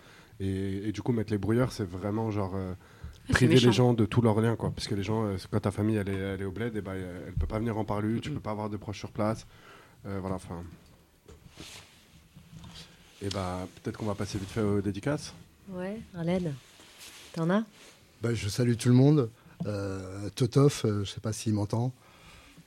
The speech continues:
Speaker 4: Totov, je l'embrasse et j'espère que,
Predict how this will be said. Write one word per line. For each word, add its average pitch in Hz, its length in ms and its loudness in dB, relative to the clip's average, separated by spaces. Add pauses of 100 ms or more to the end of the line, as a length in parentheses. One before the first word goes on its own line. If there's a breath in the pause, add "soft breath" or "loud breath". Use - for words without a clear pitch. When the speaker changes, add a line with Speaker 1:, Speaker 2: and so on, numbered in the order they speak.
(440 soft breath)
Speaker 4:
Totov, 127 380 2
je 107 60 0
l'embrasse 113 460 4
et 110 40 2
j'espère 104 400 -2
que, 101 560 -6